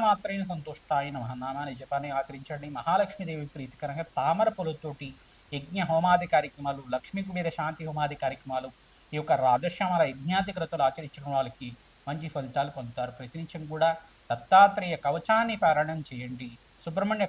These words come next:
కవచాన్ని పారాయణం చేయండి. ఈ యొక్క దేవి భాగవతాన్ని అంతా కూడా చదవడానికి, వినడం కానీ, ప్రవచనలాగా వినడం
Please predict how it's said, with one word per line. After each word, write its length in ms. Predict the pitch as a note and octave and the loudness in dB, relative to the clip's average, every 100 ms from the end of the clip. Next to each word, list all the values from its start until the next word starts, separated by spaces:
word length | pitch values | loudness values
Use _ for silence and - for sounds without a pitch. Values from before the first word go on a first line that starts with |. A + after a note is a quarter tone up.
| D3+ | 2
కవచాన్ని 440 | E3 F3 G#3 G#3+ G#3 | 0 2 0 0 2
పారాయణం 320 | D3+ D3 D#3 C#3+ | 2 2 -2 -8
చేయండి. 340 | C3 B2 B2 B2+ - - - | -14 -14 -14 -16 -20 -20 -10
ఈ 40 | C#3 | -6
యొక్క 140 | C3+ B2+ | -2 0
దేవి 240 | D3 F3+ A3+ | 0 -2 4
భాగవతాన్ని 460 | G3 E3+ F#3+ F#3 E3+ | 4 6 2 0 -2
అంతా 200 | D#3 C#3 C#3+ | -4 -2 -4
కూడా 120 | D3 C#3 | -4 -6
చదవడానికి, 520 | C3+ C#3+ D#3 F3+ F3+ E3 | -4 0 2 2 0 -8
వినడం 280 | C#3+ D#3 D#3 D3 | -6 -4 -4 -4
కానీ, 160 | C#3+ - | -6 -4
ప్రవచనలాగా 680 | C#3+ D3+ - G3+ F#3+ F3+ F3 D3 | -2 -2 -4 -4 2 2 2 -6
వినడం 260 | C#3 D3 | -6 -6